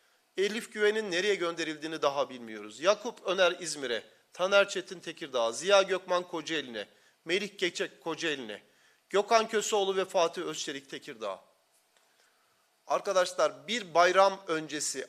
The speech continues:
Arife gününden bir gün evvel bu insanları Türkiye'nin dört bir tarafına dağıtmak, böylece aslında suç işlemeyen, bir başka deyişle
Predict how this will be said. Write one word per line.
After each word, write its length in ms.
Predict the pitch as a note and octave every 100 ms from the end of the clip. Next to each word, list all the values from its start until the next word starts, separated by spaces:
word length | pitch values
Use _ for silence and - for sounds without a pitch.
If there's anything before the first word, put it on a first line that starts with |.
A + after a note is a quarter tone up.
| -
Arife 360 | E3 G3+ G#3+
gününden 580 | F#3+ F3+ E3+ E3 E3 D#3+
bir 160 | E3 G3+
gün 200 | D3+ D3
evvel 360 | C3 A2+ A2 - - _ _ _ _ _ _ _ _ -
bu 120 | A3+
insanları 720 | B3 A#3 A#3 G#3+ G#3+ G#3 G3+
Türkiye'nin 560 | G#3 G3+ A#3 A3+ G#3+ F3
dört 280 | C4+ C4+ A3
bir 80 |
tarafına 520 | G3+ G3 E3+ F3 D#3 D3
dağıtmak, 680 | C#3+ C#3+ D3 B2+ - - _ _ _ _ _ _ _ _
böylece 800 | C#3+ G3+ B3 B3 G3+ G#3+ G3 - - _ _ _ -
aslında 480 | G#3+ - A#3+ A#3+
suç 280 | A#3 A#3+ G#3
işlemeyen, 540 | A3+ - G#3 F#3+ C3 G2 - _ _ _ _ _ _ _ _ _ _ _ _ _ E3
bir 160 | B3
başka 400 | B3+ B3+ - C#4+
deyişle 720 | B3 A3 - - D#3+ C#3+ -